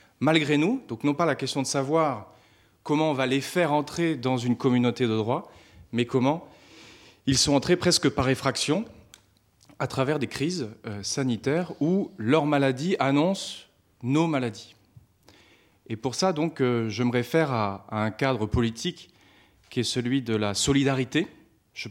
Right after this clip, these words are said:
je pose la question de savoir quelle solidarité nous pouvons avoir avec des animaux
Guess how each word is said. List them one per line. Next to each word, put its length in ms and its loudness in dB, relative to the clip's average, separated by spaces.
je 120 -14
pose 180 -2
la 80 0
question 260 -4
de 60 -4
savoir 280 -4
quelle 140 0
solidarité 640 2
nous 120 0
pouvons 240 0
avoir 420 -2
avec 260 -2
des 180 2
animaux 500 2